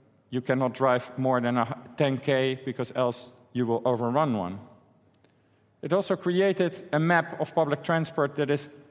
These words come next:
so fine-grained that you can get anywhere, everywhere, within fifteen minutes, uh, just on one ticket. And then, of course, this. We as Dutchies love our bikes,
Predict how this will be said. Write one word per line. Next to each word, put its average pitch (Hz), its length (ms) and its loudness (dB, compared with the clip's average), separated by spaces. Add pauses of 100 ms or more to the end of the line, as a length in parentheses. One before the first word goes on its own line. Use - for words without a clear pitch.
so 214 340 2
fine-grained 151 920 0 (460)
that 127 140 -8
you 139 60 -12
can 143 160 0
get 143 340 -2
anywhere, 156 560 -2 (400)
everywhere, 131 640 0 (380)
within 127 460 0 (180)
fifteen 131 580 -2
minutes, 110 480 -4 (440)
uh, 113 160 0
just 131 340 -4
on 110 200 -2
one 117 220 0
ticket. - 420 -6 (1400)
And 131 100 0
then, 147 140 4
of 135 160 -2
course, 131 220 2
this. 135 360 0 (640)
We 139 220 -2
as 135 120 0
Dutchies 139 460 -2
love 139 240 2
our 139 240 4
bikes, 156 440 0